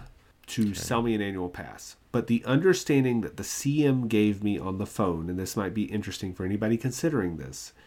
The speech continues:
Speaker 1: is that
Speaker 2: Mm-hmm.
Speaker 1: if I do not get the call before I arrive on property, I should go to guest services, and they should be able to see the note on my account and upgrade my tickets that I've already purchased for this weekend to an annual pass.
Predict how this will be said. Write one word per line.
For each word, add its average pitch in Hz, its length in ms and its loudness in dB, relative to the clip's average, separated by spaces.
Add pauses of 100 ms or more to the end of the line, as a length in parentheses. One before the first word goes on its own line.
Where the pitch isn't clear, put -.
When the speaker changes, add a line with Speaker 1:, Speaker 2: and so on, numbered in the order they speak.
(340)
Speaker 1:
is 104 180 0
that 107 140 4
Speaker 2:
Mm-hmm. 107 60 4
Speaker 1:
if 98 120 -2
I 101 100 2
do 110 180 4
not 135 260 4
get 123 180 2
the 120 80 0
call 90 440 -2
before 92 380 -6
I 90 120 -2
arrive 92 480 -2
on 135 200 4
property, 87 800 -2
I 95 140 -2
should - 240 -8
go 90 200 0
to 127 80 4
guest 147 280 0
services, 107 800 -2
and 101 100 -2
they 90 100 2
should 90 180 -2
be 92 100 4
able 82 140 0
to 82 60 -6
see 110 320 4
the 113 140 2
note 104 240 4
on 98 140 0
my 87 140 0
account 113 600 0 (460)
and 101 220 -4
upgrade 113 520 2
my 95 220 -2 (120)
tickets 156 420 -2
that 139 140 0
I've 131 200 2
already 127 260 2
purchased 147 520 0
for 104 140 0
this 78 200 -2
weekend - 440 -4 (100)
to 95 160 -2
an 78 80 -4
annual - 280 -10
pass. - 440 -10